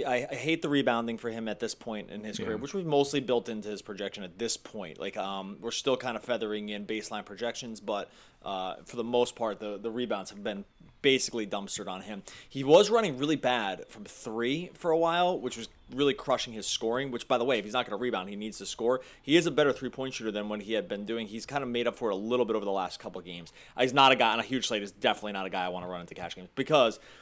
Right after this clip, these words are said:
Speaker 1: one, uh, there's no upside in the minutes at all, and I think that on a big slate, you need to have at least something built in that says, yes, we have him at thirty-one minutes, and he might play thirty-five, but that's not the case with Griffin,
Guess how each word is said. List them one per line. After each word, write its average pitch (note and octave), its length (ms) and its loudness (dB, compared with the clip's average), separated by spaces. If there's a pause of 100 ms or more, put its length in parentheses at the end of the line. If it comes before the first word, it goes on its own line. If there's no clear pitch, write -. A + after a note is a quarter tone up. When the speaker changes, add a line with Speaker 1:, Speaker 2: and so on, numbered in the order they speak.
(280)
Speaker 1:
one, C3+ 520 2 (360)
uh, C#3 120 0
there's C#3 180 -2
no G3 80 6
upside D#3+ 300 2
in C3+ 60 0
the A2+ 60 -2
minutes A2 380 -4
at E3+ 60 -4
all, F3 220 2
and B2 120 -4
I A#2 60 0
think D#3+ 220 -4
that C3 80 2
on A2+ 100 0
a A2 60 -2
big C3+ 180 2
slate, A#2 320 0
you G#2+ 120 -4
need A#2 360 -2
to A#2 200 -2
have A2 360 -2
at G#2+ 120 -6
least B2 380 -2
something C3 360 -2
built A#2 260 4
in A2+ 80 -2
that G#2 140 -4
says, G#2+ 280 0 (320)
yes, C3+ 240 4
we F3 100 0
have C#3 180 2
him C3 80 -4
at A#2 80 -2
thirty-one A#2 600 0 (220)
minutes, A#2+ 340 -2 (160)
and B2 120 -4
he C3 120 -6
might A2+ 380 0
play D#3+ 200 2
thirty-five, F3+ 760 -2 (180)
but C3 100 0
that's C#3+ 140 6
not D3+ 120 0
the C3 60 -2
case C3 280 -2
with G2 80 -10
Griffin, E2 300 -8